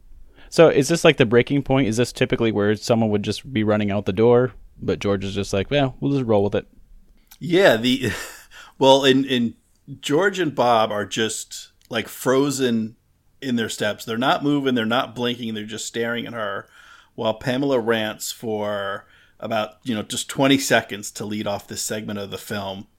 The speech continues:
Speaker 2: capping it off with, you know, "This job really sucks," and a sigh. And then George is just like, "And this is my friend Bob." Like, a-, as if she had just said hello and none of that rant ever happened. You know, he's just bringing it back down to earth.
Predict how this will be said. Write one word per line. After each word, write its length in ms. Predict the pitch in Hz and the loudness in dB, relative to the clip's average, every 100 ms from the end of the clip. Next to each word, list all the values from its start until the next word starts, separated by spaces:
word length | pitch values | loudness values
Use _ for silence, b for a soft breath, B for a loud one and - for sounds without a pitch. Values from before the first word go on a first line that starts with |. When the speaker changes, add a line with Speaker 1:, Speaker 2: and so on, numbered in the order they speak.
| - | -8
Speaker 2:
capping 340 | 120 110 120 | -4 -4 -4
it 80 | 107 | -6
off 280 | 104 101 - | -6 -8 -8
with, 440 | 101 98 95 - b b b b b | -8 -8 -10 -14 b b b b b
you 80 | - | -14
know, 140 | 95 92 | -12 -6
"This 220 | 120 - | -4 0
job 360 | - 151 156 | 2 4 4
really 240 | 127 127 120 | 4 2 0
sucks," 560 | - - 131 90 - | -2 0 0 -2 -8
and 100 | 113 | -8
a 60 | 104 | -6
sigh. 680 | - 113 98 90 90 104 131 b b b b | -2 -2 0 -2 -2 -4 -10 b b b b
And 140 | - 147 | -8 -4
then 360 | 151 151 147 - | -4 -6 -10 -2
George 300 | 160 151 156 | 4 4 2
is 80 | |
just 180 | 156 - | -10 -6
like, 340 | 170 170 - _ _ _ _ _ - | -4 -4 -10 _ _ _ _ _ -2
"And 140 | 117 | 0
this 140 | 113 | 0
is 80 | 120 | -4
my 160 | 104 104 | -4 -2
friend 240 | - 165 | -2 -2
Bob." 400 | 208 285 214 - _ _ _ _ _ _ - | -2 -4 -6 -12 _ _ _ _ _ _ -4
Like, 240 | 123 113 | 0 0
a-, 200 | 135 135 | 2 4
as 200 | 139 139 | 4 6
if 100 | 151 | 4
she 180 | 151 160 | 4 0
had 180 | 131 - | 0 0
just 220 | 131 120 | -2 0
said 160 | 135 117 | 2 2
hello 540 | 113 113 107 104 104 B B | 2 2 2 0 -6 B B
and 180 | 135 110 | 0 4
none 180 | 127 131 | 6 4
of 120 | 120 | 6
that 220 | 120 113 | 4 4
rant 360 | 107 110 107 - | 0 0 0 -2
ever 260 | 117 107 | -8 -8
happened. 580 | 98 107 101 - - 123 _ _ | -10 -10 -10 -12 -18 -20 _ _
You 160 | - 143 | 2 6
know, 180 | 147 117 | 6 6
he's 200 | 151 147 | 2 0
just 220 | 131 - | 0 4
bringing 260 | 151 143 | 4 6
it 140 | 143 - | 4 4
back 260 | 120 113 | 2 2
down 260 | 123 110 107 | 0 0 0
to 140 | 104 | -4
earth. 420 | 104 98 - - | -8 -8 -12 -20